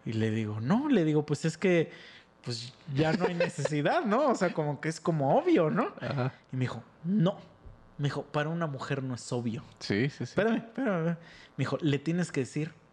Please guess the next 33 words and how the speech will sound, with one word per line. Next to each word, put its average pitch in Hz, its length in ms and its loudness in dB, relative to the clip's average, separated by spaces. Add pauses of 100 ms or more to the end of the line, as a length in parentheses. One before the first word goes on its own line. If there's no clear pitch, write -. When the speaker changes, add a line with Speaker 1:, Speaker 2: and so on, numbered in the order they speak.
(100)
Speaker 1:
a - 100 -8
huevo. 127 440 0
Si 127 200 -6
no, 190 320 0 (540)
para - 160 0
esa 170 140 -2
vieja 247 240 0
tú, 208 300 0
tú, 185 280 4
tú 180 180 2
no 165 120 4
andas, 160 360 -2
¿eh? 269 180 2
Con 135 180 -2
ella". 131 220 0 (800)
Y 135 80 -8
yo 120 100 -4
así 120 200 -8
de, 113 120 0
"Ah, 117 280 0
ok". 120 140 -6 (480)
Y 131 80 0
entonces 147 480 0 (720)
volteo 135 480 2
y 165 120 6
estaba 147 340 2
otra 147 200 0
vieja 147 220 -4
y 185 40 -2
me 143 100 -4
dijo, 120 180 -6 (300)
"Sí". 143 280 0 (360)
Sí, 123 120 0